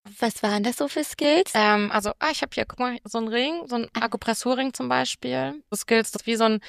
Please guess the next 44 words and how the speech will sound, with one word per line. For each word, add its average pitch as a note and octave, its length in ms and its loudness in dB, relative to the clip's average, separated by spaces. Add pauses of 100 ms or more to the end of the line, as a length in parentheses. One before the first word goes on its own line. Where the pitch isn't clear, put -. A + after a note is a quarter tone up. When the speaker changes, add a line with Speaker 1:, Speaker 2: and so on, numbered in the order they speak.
(480)
Speaker 2:
ähm, G#3 100 0
ist G3 140 -4
mir G3+ 100 -2
super, G3 320 -2
super F#3 300 0
wichtig, F#3+ 240 -4
das - 80 -8
hat G3+ 100 -2
mein G3 140 2
Leben G3 160 2
verändert, F#3+ 400 0
zu G#3+ 80 -6
skillen. G3 720 0
Äh, F#3+ 140 0 (100)
eigentlich G#3 320 -4
baust G3+ 220 -2
du - 20 -4
den F#3+ 160 -2
einen, F#3+ 380 -2
wie A3+ 60 -8
so G#3+ 80 0
einen G#3 100 2
Werkzeugkoffer G#3 680 -2
zusammen A#3 540 -6
mit G#3+ 280 -6
kleinen G#3 340 -2
Werkzeugen, G#3+ 580 -2
die G#3 140 -6
dir G3 120 -4
helfen G#3 680 -2
in G3+ 220 2
Situationen, G3 480 0
die F#3 60 -4
für F3+ 100 -6
dich - 100 -6
schwierig F#3 320 -4
sind. F3 300 -8 (140)
Aufregung F#3+ 520 2
zum G#3+ 140 -4
Beispiel, C#4+ 340 0
deswegen C4 480 2
hab D4 160 2
ich D#4 140 -4
diesen C#4+ 180 -2